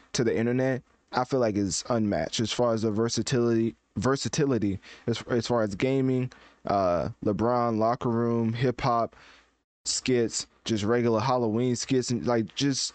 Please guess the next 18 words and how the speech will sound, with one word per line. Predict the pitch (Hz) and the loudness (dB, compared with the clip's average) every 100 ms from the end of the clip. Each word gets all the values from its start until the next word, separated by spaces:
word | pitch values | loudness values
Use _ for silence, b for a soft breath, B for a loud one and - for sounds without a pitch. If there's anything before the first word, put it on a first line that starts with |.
| _ | _
the, | 123 113 107 - | 0 2 2 0
the | 107 | -4
palette | - 156 151 156 127 | -2 -2 0 0 0
that | 120 | -2
they | 120 | 0
have, | 127 127 123 | 2 2 2
I | 87 | 0
feel | 113 123 | 0 0
like, | 107 101 | 0 0
is | 101 | -2
unmatched | 110 107 101 98 - | 0 0 2 0 0
when | 98 | -2
it | |
comes | - 104 | -2 -2
to | - | -2
content | - 110 113 110 | -2 -2 -2 -4
creation. | - 113 113 110 104 B B | 0 -2 0 -4 -8 B B
And | 170 185 120 | -2 0 -2